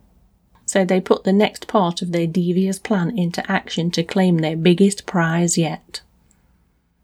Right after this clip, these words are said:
While eating their egg and chips, they both curled up in pain, groaning right on cue, then raced out of the room, Tracy to the upstairs bathroom and Tom to the downstairs loo. With both doors quickly locked,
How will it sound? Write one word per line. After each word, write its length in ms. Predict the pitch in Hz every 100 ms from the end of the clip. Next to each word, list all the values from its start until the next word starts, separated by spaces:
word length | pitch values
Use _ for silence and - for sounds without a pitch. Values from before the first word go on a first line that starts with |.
| _
While 220 | 214 208 226
eating 320 | 269 277 254
their 200 | 220 202
egg 140 | 190
and 140 | 190 180
chips, 360 | 196 - -
they 160 | 180 175
both 360 | 180 202 214
curled 340 | - 214 196 190
up 160 | 180
in 160 | 190 196
pain, 400 | 220 202 185 170
groaning 600 | 180 190 214 196 165 160
right 380 | 170 196 214 -
on 200 | 185 180
cue, 400 | - 175 160 170 _ _ _ -
then 280 | 180 175
raced 340 | 202 226 233 202
out 280 | 175 175 185
of 100 | 175
the 100 | 170
room, 380 | 170 160 160 - _ _ -
Tracy 400 | 226 233 233 233
to 120 | -
the 140 | 185 196
upstairs 460 | - - 180 160
bathroom 500 | 202 190 - 175 170
and 160 | 170 165
Tom 240 | 208 196
to 100 | 190
the 120 | 165
downstairs 640 | 170 170 165 - 175 170 180
loo. 300 | 175 156 180 _ - - _ -
With 180 | 170 170
both 300 | 208 208 -
doors 300 | 175 170 170
quickly 500 | - - - 233 180
locked, 500 | 160 160 - -